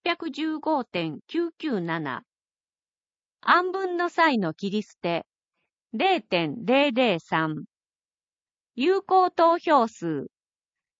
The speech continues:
二万一千六百十六。無効投票数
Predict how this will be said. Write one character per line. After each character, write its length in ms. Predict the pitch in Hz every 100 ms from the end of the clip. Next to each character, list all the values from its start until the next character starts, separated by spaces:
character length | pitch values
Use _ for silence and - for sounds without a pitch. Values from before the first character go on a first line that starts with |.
| _
二 180 | 214 269
万 300 | 302 370 269 -
一 160 | 214
千 500 | - _ 214 180 147
六 180 | 220 233 -
百 300 | 294 311 277
十 260 | 247 254
六。 540 | 240 220 - 196 185 - _ _ _ _ _ _ _ _ _ _ _
無 220 | 226 262
効 300 | 262 359 370
投 280 | - 359 349
票 300 | 339 349 -
数 400 | - 175 156 135